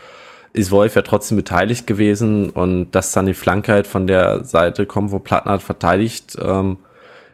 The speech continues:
ist, glaub ich, einfach ein schönes Sym-, Beispiel oder so ein bisschen symptomatisch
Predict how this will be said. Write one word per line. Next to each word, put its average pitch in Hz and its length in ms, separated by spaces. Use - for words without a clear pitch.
ist, - 220
glaub 113 220
ich, - 420
einfach 104 340
ein 98 760
schönes 113 520
Sym-, 98 200
Beispiel 113 520
oder 98 200
so 98 60
ein 95 80
bisschen 104 240
symptomatisch 95 1000